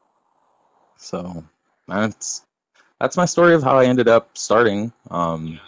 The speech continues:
<laughs> kinda long-winded, but there's a lot to it.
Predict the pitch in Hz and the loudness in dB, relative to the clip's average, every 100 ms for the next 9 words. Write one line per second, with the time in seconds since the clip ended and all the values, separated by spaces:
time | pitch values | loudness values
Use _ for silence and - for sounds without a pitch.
0 | _ _ _ - 131 160 - - _ _ | _ _ _ -8 -4 -4 -4 -10 _ _
1 | _ _ _ - 101 95 98 98 98 98 | _ _ _ -8 -2 2 2 2 2 2
2 | 90 90 87 90 90 92 82 - 90 82 | 2 2 2 2 2 2 0 -2 -4 -2
3 | 87 | -2